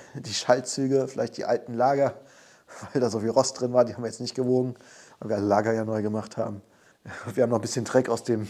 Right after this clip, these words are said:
Motor rausgeholt. Er muss den Motor nämlich absenken, um das Kabel da reinzustecken für das elektronische Schaltwerk.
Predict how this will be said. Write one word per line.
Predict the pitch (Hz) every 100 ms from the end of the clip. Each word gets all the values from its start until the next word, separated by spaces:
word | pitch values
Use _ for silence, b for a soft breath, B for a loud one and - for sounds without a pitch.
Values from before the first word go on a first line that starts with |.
| -
Motor | 127 131 120
rausgeholt. | 123 - 123
Er | 113
muss | 110 -
den | 107
Motor | 120 117
nämlich | 117 -
absenken, | - - 120 110 120
um | 107
das | 98 -
Kabel | 110 113 113
da |
reinzustecken | 110 117 113 113 - 117 - 101
für | 107
das | 101 - - B B B
elektronische | - - - 135 101 101
Schaltwerk. | - 110 - 110 107